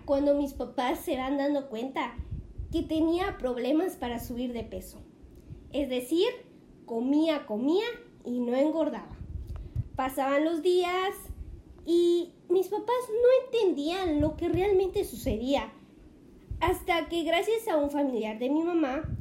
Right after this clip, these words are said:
como que van relacionando esos síntomas más comunes de la F Q y se dan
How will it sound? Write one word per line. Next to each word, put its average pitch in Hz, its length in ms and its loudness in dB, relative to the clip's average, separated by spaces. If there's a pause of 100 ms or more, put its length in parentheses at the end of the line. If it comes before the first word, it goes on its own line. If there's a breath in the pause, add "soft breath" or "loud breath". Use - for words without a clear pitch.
(200)
como 311 240 2
que 339 120 -4
van 381 280 0
relacionando 247 640 -2
esos 311 240 -4
síntomas 247 640 -2 (460 loud breath)
más 339 340 4
comunes 262 640 0
de 196 100 -6
la 190 120 -2
F 359 260 -4
Q 370 260 4 (800 loud breath)
y 359 400 4
se 403 180 0
dan 440 140 2